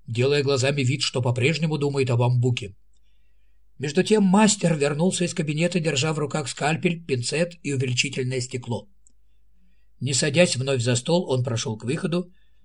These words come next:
и кто-то из племянников накинул ему на плечи полушубок. В окно мы видели, как мастер трогает пинцетом бамбук, скоблит его скальпелем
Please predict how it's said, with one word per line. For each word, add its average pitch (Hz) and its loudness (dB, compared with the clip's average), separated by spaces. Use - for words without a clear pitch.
и 185 0
кто-то 160 2
из 131 0
племянников 151 0
накинул 147 -4
ему 139 -6
на 127 -2
плечи 127 0
полушубок. 127 -4
В 113 -4
окно 156 2
мы 185 6
видели, 185 6
как 175 2
мастер 170 0
трогает 160 -2
пинцетом 139 -4
бамбук, 123 -2
скоблит 135 -2
его 139 -2
скальпелем 131 -2